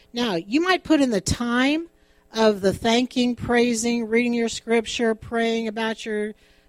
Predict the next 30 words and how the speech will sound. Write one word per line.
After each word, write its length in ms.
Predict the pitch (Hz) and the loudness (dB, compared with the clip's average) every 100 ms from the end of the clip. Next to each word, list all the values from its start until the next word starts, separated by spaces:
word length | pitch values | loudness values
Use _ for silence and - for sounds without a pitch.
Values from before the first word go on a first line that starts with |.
| - | -14
uh, 220 | 202 190 | -6 -4
the 140 | 185 190 | 0 0
sins 340 | - 240 240 | 2 0 0
that 140 | 233 | -2
we 100 | 208 | -2
had, 540 | 226 226 214 214 208 202 | 0 2 2 2 0 -2
repenting, 580 | 196 - 254 233 226 208 | -4 0 -2 0 -2 0
whatever, 580 | 226 233 226 220 220 | 0 2 0 2 2
interpreting 480 | 220 190 247 226 220 | 2 0 -4 -4 -6
dreams, 320 | 202 214 214 | -2 0 0
whatever. 560 | 214 220 220 175 165 170 _ _ _ _ | -2 -2 -2 -4 -8 -14 _ _ _ _
You 100 | 226 | 0
may 140 | 277 269 | 4 4
spend 280 | - 240 220 | 2 0 2
all 160 | 247 | 2
that 160 | 269 254 | 0 -2
time 220 | 247 226 | -4 -4
and 80 | 208 | -4
not 200 | 208 208 | -4 -6
hear 180 | 208 202 | -6 -6
from 220 | 202 190 | -8 -10
God. 320 | 208 220 165 | -6 -4 -4
That 80 | 220 | -4
doesn't 320 | 247 247 254 | -4 -6 -8
mean 500 | 202 240 247 196 156 | -6 -6 -6 -8 -8
that 140 | 170 190 | -8 -8
he's 120 | 175 | -8
not 160 | 185 | -10
gonna 160 | 180 160 | -10 -10
speak. 480 | - - 220 131 | -10 -10 -12 -12